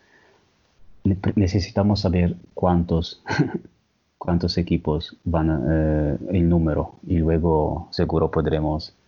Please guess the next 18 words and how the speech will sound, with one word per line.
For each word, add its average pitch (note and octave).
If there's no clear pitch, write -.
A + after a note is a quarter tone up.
será E2
más, E2
va E2+
a -
ser E2+
más D#2
fácil, D3
eh, D2
saber D#2+
los D#2
nombres D2+
también D2+
de D#2+
los D#2+
que D#2+
van D#2
a D2+
jugar, D#2